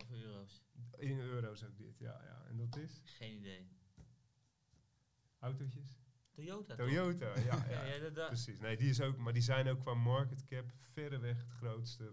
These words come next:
Speaker 2: beursgenoteerde bedrijf in Japan. Zitten, zitten nu in euro's op tweehonderdachtentachtig miljard, eh,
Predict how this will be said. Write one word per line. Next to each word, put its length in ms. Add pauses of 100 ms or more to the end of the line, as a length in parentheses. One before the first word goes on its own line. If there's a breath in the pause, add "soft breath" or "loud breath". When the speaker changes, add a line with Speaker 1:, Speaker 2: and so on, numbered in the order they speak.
Speaker 2:
beursgenoteerde 600
bedrijf 320
in 60
Japan. 480 (460 loud breath)
Zitten, 480
zitten 320
nu 180
in 100
euro's 460
op 140
tweehonderdachtentachtig 1040
miljard, 480
eh, 80